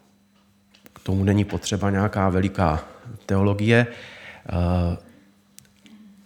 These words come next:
a je vzácné, že jsme to mohli teďka takto prožít, že je vždycky tím nejlepším k Pánu Bohu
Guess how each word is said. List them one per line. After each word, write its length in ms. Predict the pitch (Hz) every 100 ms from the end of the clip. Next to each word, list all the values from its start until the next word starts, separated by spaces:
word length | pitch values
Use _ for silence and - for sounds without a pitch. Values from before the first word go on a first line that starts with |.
| _
a 140 | - 101
je 120 | 98
vzácné, 380 | 95 98 101 101
že 60 |
jsme 140 | 98 110
to 100 | 107
mohli 240 | 104 107
teďka 260 | 113 - 113
takto 240 | 117 113
prožít, 540 | - 101 95 117 120 - - - - -
že 180 | 95
je 140 | 120 120
vždycky 720 | 98 90 - - - 143 143 110 - - - - _ _
tím 220 | - 131 104
nejlepším 580 | 107 113 110 - 120
k 100 | 120
Pánu 340 | - 110 113 101
Bohu 360 | 98 101 110